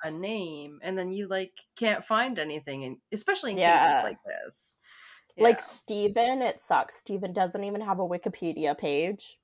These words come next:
Speaker 2: Um, anything I looked at
Speaker 1: Okay. Yeah.
Speaker 2: Yeah, e-, everything I looked at when you type in his name, it just comes up with information about Noy,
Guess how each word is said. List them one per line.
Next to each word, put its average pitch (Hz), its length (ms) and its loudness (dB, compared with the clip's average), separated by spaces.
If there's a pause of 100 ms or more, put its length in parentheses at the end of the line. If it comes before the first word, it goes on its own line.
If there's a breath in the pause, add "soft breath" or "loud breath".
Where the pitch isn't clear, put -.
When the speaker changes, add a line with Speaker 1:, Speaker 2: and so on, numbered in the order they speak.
(500)
Speaker 2:
Um, 170 580 0 (460)
anything 220 520 0
I 190 120 2
looked 180 380 -2
at 180 440 4 (460)
Speaker 1:
Okay. 160 420 -16 (540)
Yeah. 185 220 -2
Speaker 2:
Yeah, 175 420 8 (400)
e-, 214 140 4 (100)
everything 226 540 4
I 208 60 2
looked 202 220 -2
at 214 100 2
when 214 120 -4
you 190 80 -4
type 185 280 0
in 190 120 -2
his 190 240 -4
name, 190 160 -2
it 160 140 -2
just 175 320 2
comes 175 220 -2
up 170 160 0
with 185 140 -2
information 170 680 -6
about 160 260 -4
Noy, 202 480 2